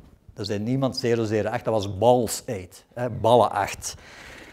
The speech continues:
nasa had dat dus ook niet graag, dat die astronauten tijdens hun conversatie over balls hier en balls ginder aan het spreken waren. Dus dat was iets dat ze moesten afleren, maar dat ging dus niet altijd even goed.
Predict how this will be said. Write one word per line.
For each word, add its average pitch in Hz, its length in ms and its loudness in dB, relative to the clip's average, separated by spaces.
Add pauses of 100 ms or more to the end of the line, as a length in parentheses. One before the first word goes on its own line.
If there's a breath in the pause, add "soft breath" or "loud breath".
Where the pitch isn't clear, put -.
(340 loud breath)
nasa 143 420 6
had 139 220 4
dat 127 120 -4
dus - 200 -2
ook 147 180 4
niet 127 140 2
graag, 127 260 10
dat 123 140 8
die 120 100 4
astronauten 113 640 4
tijdens 123 280 2
hun 123 100 -2
conversatie 117 680 0
over 107 220 -2
balls 104 360 -2
hier 110 180 0
en 98 140 -2
balls 92 280 -4
ginder 104 260 -8
aan 92 60 -10
het 90 100 -16
spreken 92 440 -8
waren. 92 320 -6
Dus 95 160 -8 (1120 loud breath)
dat 127 120 -2
was 123 80 0
iets 127 100 0
dat 120 120 4
ze 139 100 0
moesten 117 280 -2
afleren, 127 520 6
maar 107 160 0
dat 104 120 -2
ging 107 180 -6
dus 101 140 -8
niet 110 120 -6
altijd 110 380 0
even 113 300 0
goed. 135 340 2